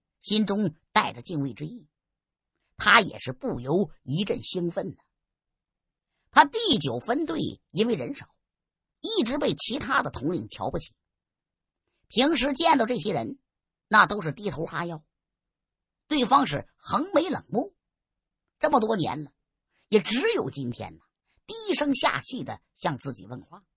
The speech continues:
而这一切都是这位皇子大人带来的。“皇子殿下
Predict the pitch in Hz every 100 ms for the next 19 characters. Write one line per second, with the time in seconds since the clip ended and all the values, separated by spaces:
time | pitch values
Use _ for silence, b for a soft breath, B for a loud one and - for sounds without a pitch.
0 | _ _ _ _ _ _ _ _ _ _
1 | _ _ _ _ _ _ _ - 220 226
2 | 123 104 - - _ _ _ _ _ -
3 | 440 453 311 294 269 240 151 113 139 285
4 | - - - 101 - 101 95 87 _ _
5 | _ _ _ _ _ _ _ _ _ _
6 | _ _ _ _ _ _ _ _ _ _
7 | _ _ _ _ _ _ _ _ 107 113
8 | 123 90 90 113 80 - 78 -